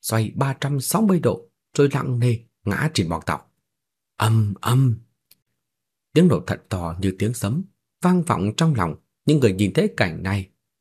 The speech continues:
da đầu đều run lên. Năm người đang xem trận chiến, trong lòng họ đã nghĩ qua vô số hình ảnh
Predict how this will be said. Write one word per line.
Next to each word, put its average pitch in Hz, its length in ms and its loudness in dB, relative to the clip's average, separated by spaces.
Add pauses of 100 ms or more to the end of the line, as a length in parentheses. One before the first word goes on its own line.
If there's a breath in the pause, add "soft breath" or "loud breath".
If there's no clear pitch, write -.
da 90 200 -4
đầu 80 360 -6
đều 78 180 -6
run 101 180 -2
lên. 107 220 2 (640)
Năm 156 160 2
người 101 140 0
đang 92 160 -4
xem 90 200 -4
trận 85 240 -8
chiến, 127 300 -2 (440)
trong 175 140 2
lòng 120 180 -2
họ 82 140 -6
đã 87 140 -4
nghĩ 104 280 -4
qua 87 320 -8
vô 87 180 -2
số 170 380 -4
hình 98 240 -4
ảnh 90 180 -4